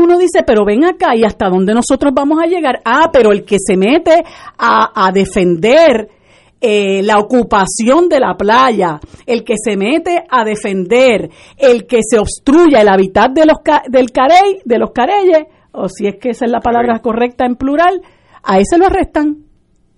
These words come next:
Speaker 1: Menos mal que, que creo que ya,
Speaker 2: No,
Speaker 1: eh,
Speaker 2: no, no
Speaker 1: no
Speaker 2: hubo
Speaker 1: hubo
Speaker 2: causa,
Speaker 1: causa contra
Speaker 2: no hubo
Speaker 1: Eliezer Molina, pero uno dice, pues este país está al revés. Ricky Rosselló, que es un desvergonzado, se va a ganar un montón de chavos, dice que a, a cabildear por la estadidad,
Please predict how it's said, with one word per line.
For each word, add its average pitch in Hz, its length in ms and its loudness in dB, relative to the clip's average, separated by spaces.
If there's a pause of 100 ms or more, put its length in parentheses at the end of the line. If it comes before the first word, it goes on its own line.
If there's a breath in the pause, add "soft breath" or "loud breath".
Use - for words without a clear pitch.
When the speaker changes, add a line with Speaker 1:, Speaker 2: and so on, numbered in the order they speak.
Speaker 1:
Menos 220 220 -2
mal 349 220 0
que, 302 280 -2
que 202 140 -8
creo 214 240 -6
que 254 140 -6
ya, 226 280 -4
Speaker 2:
No, 127 200 -10
Speaker 1:
eh, 214 200 0
Speaker 2:
no, 240 200 -10
no - 20 -14
Speaker 1:
no 240 200 -6
Speaker 2:
hubo 233 180 0
Speaker 1:
hubo 233 180 2
Speaker 2:
causa, 233 280 -2
Speaker 1:
causa - 20 -10
contra 208 220 -6
Speaker 2:
no 190 80 -2
hubo 190 80 -2
Speaker 1:
Eliezer 190 200 -4
Molina, 190 380 0 (280 loud breath)
pero 226 200 2
uno 247 160 2
dice, 269 260 0
pues 202 200 0
este 190 180 -4
país 202 320 0
está 359 160 -2
al 247 60 0
revés. 392 520 0 (840)
Ricky 254 260 -2
Rosselló, 233 840 2
que 277 100 0
es 240 40 4
un 285 160 4
desvergonzado, 240 1080 2 (600)
se 247 180 0
va 233 100 2
a - 20 2
ganar 233 220 -2
un 247 100 2
montón 240 300 0
de 226 100 2
chavos, 320 360 2
dice 262 180 -2
que 302 80 2
a, - 260 0
a 240 160 2
cabildear 226 480 0
por 254 100 0
la 247 80 2
estadidad, 269 460 0